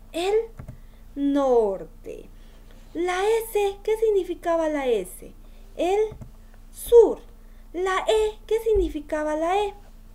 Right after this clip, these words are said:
El este. Y la O, chicos, la O significaba el oeste. Dos, ¿cuáles son las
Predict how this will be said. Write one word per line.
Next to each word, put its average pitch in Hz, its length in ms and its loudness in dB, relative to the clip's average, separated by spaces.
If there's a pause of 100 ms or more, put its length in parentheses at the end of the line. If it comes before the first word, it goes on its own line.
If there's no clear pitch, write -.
(340)
El 359 320 -2 (380)
este. 262 640 2
Y 381 100 4
la 415 160 4
O, 440 220 0
chicos, 392 460 -4 (300)
la 208 280 -12
O 285 120 -2
significaba 247 880 -6
el 370 180 0 (340)
oeste. - 580 0 (500)
Dos, - 520 4 (340)
¿cuáles 440 560 4
son 359 340 0
las 269 260 -4